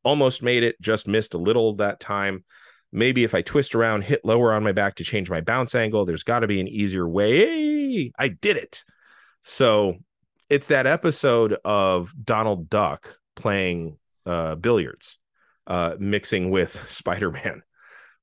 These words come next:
<laughs> So it's, it's, I, I, I have so much fun with the fact, I, and there's something to me about bouncing that is just kinda jovial and fun.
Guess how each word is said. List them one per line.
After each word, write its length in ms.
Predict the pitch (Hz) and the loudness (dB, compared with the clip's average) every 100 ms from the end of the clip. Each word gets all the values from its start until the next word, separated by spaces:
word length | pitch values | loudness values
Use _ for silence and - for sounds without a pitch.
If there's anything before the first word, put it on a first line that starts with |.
| - | -14
<laughs> 280 | 113 - - _ _ | -12 -12 -20 _ _
So 220 | - 123 - | -4 -4 2
it's, 300 | 104 104 - | 2 0 -4
it's, 280 | 101 104 - - - - - | -6 -6 -16 -20 -18 -18 -4
I, 580 | 107 110 107 110 110 110 | 0 2 2 0 0 0
I, 80 | - | -2
I 20 | |
have 220 | 113 117 - | -2 -4 -4
so 200 | - 131 | -2 0
much 180 | 123 | 0
fun 260 | - 110 98 | 0 -2 0
with 180 | 92 - | 0 -2
the 100 | 90 | -4
fact, 320 | - 87 - - - - | -2 -4 -6 -16 -8 -2
I, 80 | 202 | 0
and 160 | 202 196 | 2 2
there's 140 | 196 | 2
something 340 | - 311 370 | 0 2 0
to 120 | 202 151 | 0 0
me 180 | 135 | 2
about 420 | 120 107 101 - 87 | 0 0 -2 -4 -4
bouncing 640 | 101 113 131 143 147 147 - | -2 -2 -2 -2 -2 -4 -2
that 140 | 101 | 0
is 140 | 95 | 0
just 220 | - 104 - | -2 -6 -4
kinda 260 | 131 107 | -4 -2
jovial 640 | 87 90 95 117 110 113 - | -2 0 0 2 0 0 -6
and 140 | - 90 | -10 -10
fun. 440 | - 92 98 160 | -6 -4 -2 -4